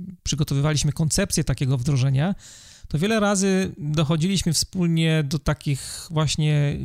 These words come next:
kręgów, które siłą rzeczy pojawia-, pojawiają się w, w holokracji. Mimo że nie nazywaliśmy roli lead linka i rep linka i, i jakby t-,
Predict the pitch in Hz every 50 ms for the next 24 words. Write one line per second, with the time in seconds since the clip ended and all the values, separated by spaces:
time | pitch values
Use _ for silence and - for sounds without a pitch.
0 | 135 - - 160 160 156 156 147 156 147 - - - 147 143 143 139 139 143 135
1 | - - - - - - - - - - - - 160 165 165 156 135 151 - -
2 | 147 - 160 156 156 151 139 151 151 147 143 - 160 160 151 147 147 147 139 -
3 | 151 139 - - - 165 147 139 - - 160 156 156 - 170 160 151 - - -
4 | 165 196 247 226 196 190 190 185 175 - - - - - - - - - 156 156
5 | 160 170 180 180 180 175 160 185 196 240 233 226 185 135 147 156 151 147 147 147
6 | 139 139 135 143 135 131 135 147 151 143 - 143 139 135 127 131 123 - - 143
7 | 143 139 - - 135 127 127 127 123 123 127 127 - 139 135 135 135 131 147 156
8 | 151 - - - - - 151 135 135 135 127 123 139 135 135 127 135 156 - -
9 | - _ _ _ _ _ - 180 - - -